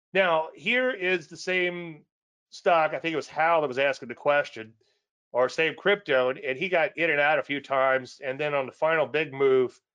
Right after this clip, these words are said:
he missed the move. And, and again, that's the tough thing about this R S trading where you're buying the strongest pairs. And believe me, I drop a lot of F-bombs because I miss a lot of moves because you're in so many different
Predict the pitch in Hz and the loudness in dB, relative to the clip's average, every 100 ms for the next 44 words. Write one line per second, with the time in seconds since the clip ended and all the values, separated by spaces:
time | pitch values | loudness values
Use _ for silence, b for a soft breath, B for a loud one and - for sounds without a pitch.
0 | _ _ _ _ - 139 143 139 139 165 | _ _ _ _ -8 -2 -2 -2 -2 2
1 | 180 107 117 117 135 135 123 _ _ _ | 2 2 -2 -6 -4 -4 -6 _ _ _
2 | _ 131 202 233 185 135 180 190 196 - | _ -6 2 2 2 2 -2 -2 -6 0
3 | 175 170 170 165 160 147 143 147 143 143 | 0 0 -4 -4 -4 -4 0 2 0 -4
4 | _ 127 151 143 - - - _ _ _ | _ -4 -4 -4 -14 -16 -20 _ _ _
5 | _ _ _ _ _ _ _ 143 151 147 | _ _ _ _ _ _ _ 2 4 4
6 | 151 151 - - 151 139 139 131 131 131 | 2 0 -10 -4 -2 0 -4 -4 -4 -4
7 | 123 135 127 131 110 - 135 120 113 - | -4 -2 0 -2 -8 -6 -2 -2 -6 -6
8 | 165 175 147 120 113 131 147 196 190 139 | 2 2 2 -2 -8 -8 -2 -2 -2 -2
9 | 131 123 _ _ _ _ 127 131 151 143 | -4 -6 _ _ _ _ -4 2 2 2
10 | 151 143 139 170 185 151 139 139 131 139 | 2 2 2 0 0 0 0 0 -4 -6
11 | 147 127 127 135 135 143 131 123 131 190 | -2 -2 -2 -4 -6 -2 0 0 0 2
12 | 165 131 139 131 147 135 127 143 151 170 | 2 -2 -8 -4 -2 -2 -2 -4 -2 -4
13 | 151 - 156 143 139 131 123 127 - 120 | -4 -4 -4 -2 -2 -2 0 0 0 -4
14 | 120 | -4